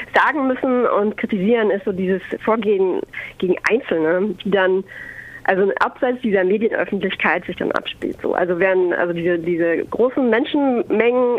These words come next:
ähm, und da war viel Presse dabei und es war auch wie so eine Art Schutz. Und jetzt wird im Nachgang eben, gibt's ja irgendwie so Einzelne, an denen, ähm, also die jetzt einfach auch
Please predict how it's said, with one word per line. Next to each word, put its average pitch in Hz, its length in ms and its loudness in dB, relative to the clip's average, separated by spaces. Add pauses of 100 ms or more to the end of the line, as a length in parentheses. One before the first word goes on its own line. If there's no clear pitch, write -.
(120)
ähm, 196 380 2 (260)
und - 140 -2
da 185 100 2
war 196 160 2
viel 202 140 -2
Presse 247 300 -2
dabei 220 360 2
und 208 120 0
es - 60 -18
war 196 120 2
auch 190 60 -4
wie 202 100 -4
so 175 60 -6
eine 175 100 0
Art 175 180 -2
Schutz. 302 280 -2 (580)
Und 208 140 0
jetzt 196 160 0
wird 214 120 0
im 190 140 2
Nachgang 190 560 0
eben, 180 480 0 (680)
gibt's - 160 -4
ja - 100 -2
irgendwie 175 340 -2
so 165 320 0
Einzelne, 202 580 0
an 185 200 0
denen, 185 540 2
ähm, 170 440 0 (1040)
also 196 140 2
die 180 100 0
jetzt 202 140 0
einfach 196 340 0
auch 180 160 0